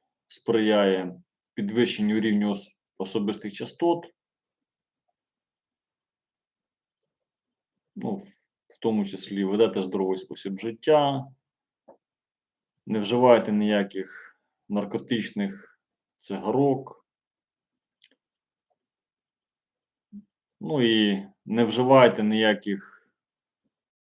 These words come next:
кофеїно, е, вмісних речовин, напоїв,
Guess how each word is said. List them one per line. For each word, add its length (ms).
кофеїно, 880
е, 340
вмісних 720
речовин, 800
напоїв, 640